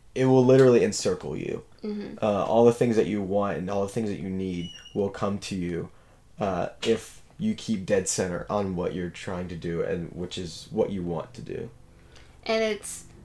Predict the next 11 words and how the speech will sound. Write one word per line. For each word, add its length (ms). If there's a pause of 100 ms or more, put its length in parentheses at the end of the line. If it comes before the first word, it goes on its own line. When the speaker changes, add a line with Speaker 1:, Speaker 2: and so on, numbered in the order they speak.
(260)
Speaker 2:
the 120
thing 460
that 180
I 180
struggle 340
most 280
with 200
is, 140
like, 240 (320)
it's 200
never 640